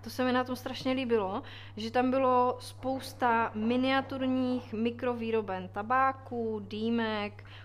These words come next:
korunek, veškerého vybavení a tak. Fakt jako strašně příjemné. Dokonce jsme tam, to jsem fakt jako nikdy nezažila, tam byl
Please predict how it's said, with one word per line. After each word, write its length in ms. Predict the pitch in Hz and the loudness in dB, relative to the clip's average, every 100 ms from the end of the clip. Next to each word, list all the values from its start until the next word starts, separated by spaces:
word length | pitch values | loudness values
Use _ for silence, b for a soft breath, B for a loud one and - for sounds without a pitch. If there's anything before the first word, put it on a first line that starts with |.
| B | B
korunek, 580 | - 233 247 247 233 220 | 0 2 2 2 0 -2
veškerého 500 | 220 220 220 214 196 | -6 -6 -4 -2 -4
vybavení 760 | 196 202 233 233 226 220 214 208 | -4 -2 0 2 2 2 0 -4
a 60 | 208 | -6
tak. 300 | - 226 233 | -2 0 -2
Fakt 180 | - 233 | -8 -6
jako 400 | 226 233 233 226 B B B B 233 | -6 0 2 2 B B B B -4
strašně 460 | 233 247 - - 320 | -2 -4 -2 -4 -6
příjemné. 680 | - 240 202 196 196 220 | 0 0 0 -2 -4 -4
Dokonce 380 | 226 285 269 269 | -4 -2 -2 2
jsme 140 | 262 | 4
tam, 180 | 254 247 - - - | 4 2 -2 -14 -12
to 80 | - | -2
jsem 140 | 302 | 0
fakt 120 | 285 | 0
jako 140 | 269 277 | 0 0
nikdy 260 | 254 247 | 2 2
nezažila, 500 | 254 247 233 220 202 | 2 2 2 2 0
tam 140 | 233 208 | 0 -2
byl 180 | 208 | -2